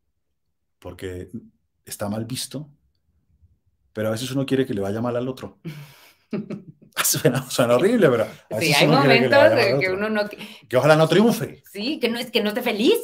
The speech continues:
Speaker 1: Y
Speaker 2: sin
Speaker 1: que no
Speaker 2: mí.
Speaker 1: me supere.
Speaker 2: Me, que me supere.
Speaker 1: <laughs> Es así, porque te hace sentir un ser como, como deplorable, de segunda categoría, por allá alguien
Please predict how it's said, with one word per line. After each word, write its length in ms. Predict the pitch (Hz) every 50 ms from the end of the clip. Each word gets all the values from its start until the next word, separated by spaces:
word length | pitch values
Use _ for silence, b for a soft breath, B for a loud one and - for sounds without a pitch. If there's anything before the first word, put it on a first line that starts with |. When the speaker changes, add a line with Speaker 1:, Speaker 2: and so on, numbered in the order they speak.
| -
Speaker 1:
Y 40 | - -
Speaker 2:
sin 60 | 214
Speaker 1:
que 80 | 139
no 100 | - 135
Speaker 2:
mí. 60 | 139 -
Speaker 1:
me 80 | 165
supere. 540 | - - 135 - 127 123 135 127 - - - -
Speaker 2:
Me, 200 | 202 202 202 -
que 100 | 208 208
me 100 | 208 202
supere. 560 | 202 220 - - 214 240 262 294 320 392 415 -
Speaker 1:
<laughs> 80 | - - _ - - - _ _ _ _ _ _ B B B B B B B B _ _ _ -
Es 200 | 123 135 - 160
así, 320 | 156 156 - - 180 147
porque 240 | 131 127 113 101 107
te 60 | 110
hace 160 | 120 117 135
sentir 340 | 135 139 123 113 117 117 117
un 80 | 123 131
ser 240 | - - 131 127 120
como, 480 | - 131 127 123 110 101 92 90 95 -
como 380 | 104 98 98 98 92 90 90 95
deplorable, 680 | 107 107 104 - 110 101 98 104 113 123 127 120 110 98
de 120 | 90 90
segunda 340 | - - 92 90 98 110 120
categoría, 640 | 113 98 - 85 82 82 80 98 117 120 107 92 -
por 140 | _ - 78
allá 200 | 78 - - 90
alguien 280 | 90 98 101 107 107